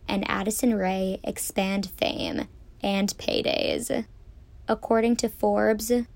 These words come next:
the platform's highest paid celebrities collectively hauled in fifty-five point five million dollars in twenty twenty-one, a two hundred percent increase from a year earlier. Forbes writes,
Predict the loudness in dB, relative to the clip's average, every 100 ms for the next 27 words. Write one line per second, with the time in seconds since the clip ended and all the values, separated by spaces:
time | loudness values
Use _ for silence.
0 | -6 -2 0 2 0 2 2 2 0 0
1 | 2 2 0 0 -2 2 2 2 2 0
2 | 0 -2 -4 -2 -2 0 0 2 2 2
3 | 0 0 0 -2 -4 -6 -14 -4 -2 0
4 | 0 -2 0 0 0 -2 -4 -4 -4 -6
5 | -4 -2 -4 -2 -2 -2 -2 -2 0 0
6 | -2 -2 -4 -2 -4 -2 -4 -4 -2 -4
7 | -2 -4 -6 -10 -20 -16 -4 -2 0 4
8 | 4 4 2 0 -2 -4 -4 -4 -2 -2
9 | -2 -2 -2 -2 -4 -4 -2 0 0 -2
10 | -2 -2 -2 0 0 0 0 -2 -10 -20
11 | -20 -20 -20 -20 -20 -4 6 6 6 2
12 | 4 6 6 2 -4